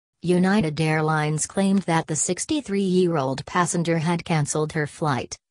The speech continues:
which the passenger denied, alleging that the airline threatened to kick her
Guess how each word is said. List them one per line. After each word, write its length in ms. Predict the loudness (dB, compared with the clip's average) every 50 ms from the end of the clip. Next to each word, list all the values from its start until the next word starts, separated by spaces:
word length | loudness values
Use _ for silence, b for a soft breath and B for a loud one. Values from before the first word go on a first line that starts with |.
| -2
which 240 | -2 -2 0 0 -2
the 100 | -2 -2
passenger 580 | -2 0 0 0 0 0 0 0 2 2 2 2
denied, 600 | 2 0 0 0 0 0 0 0 -2 -4 -6 -10 _ _ _ -2
alleging 520 | 0 0 2 2 0 2 2 2 4 4
that 240 | 4 2 2 0 0
the 180 | -2 -2 0 0
airline 560 | 0 0 2 2 0 0 0 0 0 -2 -2
threatened 480 | -2 0 0 0 0 0 -2 -2 0 -2
to 80 | -6
kick 260 | -6 -4 -6 -6 -4
her 140 | 0 0 0